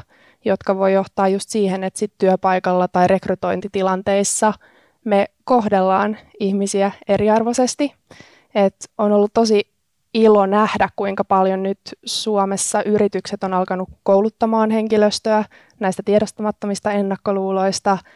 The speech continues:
ja myös edistämään niiden purkamista prosesseissa, rekrytointiprosesseissa. Ja sit tää kulttuurifit-rekrytointi on kans yksi semmonen, tota, olennainen asia,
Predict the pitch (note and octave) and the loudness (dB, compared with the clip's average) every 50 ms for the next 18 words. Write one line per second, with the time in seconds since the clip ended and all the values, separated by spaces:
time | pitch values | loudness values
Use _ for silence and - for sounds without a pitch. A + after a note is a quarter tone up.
0 | _ - _ _ _ - F#3 F#3 F#3 F3+ F#3+ - - G3+ G3 G3 G3 - - G3 | _ -20 _ _ _ -4 -2 0 0 0 0 0 0 0 0 2 0 -2 -2 -2
1 | F#3 F#3 F#3 F#3 F3+ F#3 F#3 F#3+ F#3 G#3+ G3+ F#3+ F#3 F#3 F#3 F#3+ - F#3 F3+ F3+ | -2 -2 -2 -2 -2 -2 -4 -6 -6 -6 -4 -2 -2 -2 -2 -4 -4 -4 -6 -4
2 | - - G3 F#3+ G3 F#3+ - - - G3 G3 - - _ _ _ _ _ G3+ F3+ | -4 -6 -6 -6 -6 -8 -8 -4 -2 -4 -4 -4 -6 _ _ _ _ _ -2 0
3 | F3 - G#3 G3+ - - A#3+ A#3 A#3 A3+ - - C4 B3 - _ - G#3+ G3+ G#3 | 0 0 -2 -2 -2 -2 0 0 0 0 0 -2 -2 -2 -4 _ -4 -2 -2 -2
4 | - - G#3 G#3 - G#3 G#3 G#3+ A3+ G#3+ - - G#3 G3+ - A3 G3+ - - - | -2 -4 -6 -6 -4 -4 -4 -4 -6 -6 -6 -6 -6 -4 -4 -6 -8 -8 -6 -6
5 | G#3+ G#3+ G3+ - - A3 G#3+ - _ _ _ - - - _ _ _ _ _ _ | -4 -4 -4 -4 -6 -6 -6 -6 _ _ _ -20 -20 -20 _ _ _ _ _ _
6 | - A3 A3 A#3 A3+ B3+ A#3+ - _ G#3+ G#3 G#3+ - C#4+ D4 C4+ A3+ - - G#3 | 2 4 4 4 4 2 0 0 _ 2 2 2 2 0 -2 -2 -2 -2 -2 -2
7 | G3+ G#3 A3+ - - C#4 C4 - _ - - F#3+ F#3+ - - - G3+ - A#2+ D3+ | 0 0 -2 -2 -2 -4 -4 -2 _ -4 -4 -4 -6 -4 -8 -8 -8 -8 -8 -8
8 | C#3+ G3+ A#3 - A#3 A3 G#3+ G#3+ A3+ A3 A3 A#3 - - - - - _ - - | -6 -8 -6 -6 -6 -6 -4 -4 -2 -2 -2 -2 -4 -6 -10 -12 -14 _ -20 -20
9 | - _ _ _ - G#3 G3 - - - G3+ G3 F#3+ G3 G3+ G3+ G#3+ A3 A3 G#3+ | -20 _ _ _ -10 -10 -8 -6 -4 -4 -4 -4 -2 -4 -2 -2 -2 -2 -2 -4
10 | - - - - _ - G3+ G3 G3+ - - G#3 G#3+ G3+ - - _ _ - - | -6 -10 -18 -16 _ -10 -10 -10 -10 -8 -6 -6 -6 -6 -10 -16 _ _ -2 2
11 | A3+ A#3 A3 G#3 G3 F#3+ F#3 F#3+ G3 G3+ - - G#3 A3 G#3+ - G#3+ G3+ G#3 G#3+ | 2 2 2 2 0 0 -2 -2 -4 -4 -4 -2 -2 -2 -2 0 0 2 2 0